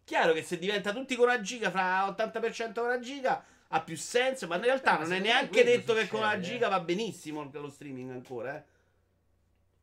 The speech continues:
Speaker 1: Vediamo. Dovresti fare delle prove tu con Stadia e dircelo. Invece di sta qui a ciancicà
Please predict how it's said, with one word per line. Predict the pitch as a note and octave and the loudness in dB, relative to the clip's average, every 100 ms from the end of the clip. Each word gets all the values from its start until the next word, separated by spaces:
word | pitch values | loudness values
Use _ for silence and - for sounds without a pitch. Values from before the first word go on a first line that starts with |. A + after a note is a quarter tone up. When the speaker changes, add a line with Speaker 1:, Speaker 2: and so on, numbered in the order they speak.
| _ | _
Speaker 1:
Vediamo. | F3 B3+ G3 A#2+ A2+ A2+ _ _ _ _ _ _ _ _ _ _ _ _ _ | -8 -2 -2 -4 -10 -14 _ _ _ _ _ _ _ _ _ _ _ _ _
Dovresti | - A#3+ B3 | 0 0 2
fare | A#3+ F3+ | 0 2
delle | F#3+ | 2
prove | A3+ A#3+ | -2 -2
tu | A#3+ | -2
con | A#3 B3 | -4 -6
Stadia | - B3 B3+ | -4 -4 -4
e | D#3 | -4
dircelo. | F3 C3 - A#2 G#2 _ _ _ _ | -8 -10 -10 -12 -12 _ _ _ _
Invece | - C#3 | -18 -14
di | C3+ | -12
sta | C#3+ C3+ | -10 -10
qui | D#3 B2 | -8 -8
a | |
ciancicà | B2 C#3 C3+ D3 C#3 C3+ | -8 -12 -12 -10 -6 -6